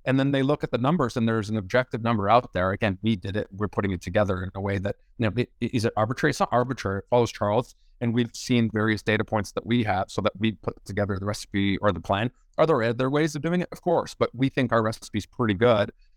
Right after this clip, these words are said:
So you plug in what your weak link is, and at some point, people realize that they've come and they've had knee surgeries. Then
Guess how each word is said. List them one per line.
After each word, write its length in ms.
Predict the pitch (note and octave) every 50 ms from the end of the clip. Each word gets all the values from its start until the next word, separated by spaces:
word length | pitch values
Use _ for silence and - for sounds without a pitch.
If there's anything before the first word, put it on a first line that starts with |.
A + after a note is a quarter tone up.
| _ _
So 120 | - - C3
you 140 | B2 B2 B2+
plug 360 | - - D3 D#3+ F3 D#3+ D3+
in 220 | D3 D3 C#3 A#2+
what 160 | A#2+ A#2 -
your 100 | A2+ G#2+
weak 200 | G#2 A2 G#2+ -
link 260 | A2+ B2 D3 F#3+ - -
is, 240 | G2 G#2+ G#2 G#2
and 100 | A2+ A#2
at 140 | A#2+ B2 -
some 220 | - - F3+ A3 B3
point, 280 | - D3 B2+ A2 - -
people 300 | - C3+ - C#3+ B2+ A2+
realize 500 | B2 C#3+ F3+ F#3+ D#3+ A2 G#2+ A2 - -
that 140 | - - - -
they've 180 | A2 G#2+ _ _
come 220 | - D#3+ D#3 C#3+ C3+
and 100 | A2+ A#2
they've 80 | - -
had 120 | - G#2 - -
knee 120 | B2 C#3
surgeries. 460 | C3+ - C#3+ C3 B2+ C3 B2+ B2+ -
Then 180 | - A2 G#2